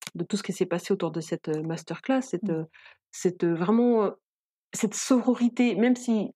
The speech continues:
Speaker 1: je suis pas une grande fan du mot, mais de ce côté, vraiment, on est, heu, bah, on est toutes là, on a des valeurs communes et, heu,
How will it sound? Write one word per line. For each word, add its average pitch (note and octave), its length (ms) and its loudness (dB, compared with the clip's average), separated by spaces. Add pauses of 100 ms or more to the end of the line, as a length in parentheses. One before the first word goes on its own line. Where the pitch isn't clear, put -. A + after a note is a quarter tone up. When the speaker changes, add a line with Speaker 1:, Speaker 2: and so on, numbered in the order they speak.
(140)
Speaker 1:
je - 60 -4
suis - 100 -4
pas D#4+ 120 6
une C4+ 60 4
grande G3 240 2
fan C4 240 6
du A3 140 4
mot, A#3+ 240 6 (600)
mais A3+ 320 6
de - 80 -14
ce - 100 2
côté, A3 400 4
vraiment, A3+ 380 4
on G#3+ 180 4
est, A3+ 200 4
heu, F#3 380 0
bah, F3 180 0
on F3+ 80 2
est F3+ 160 0
toutes - 260 -6
là, D4 320 4
on G3+ 160 4
a F#3+ 340 2
des F#3 180 4
valeurs G3+ 380 4
communes B3 520 6
et, F#3 200 4
heu, F3 200 0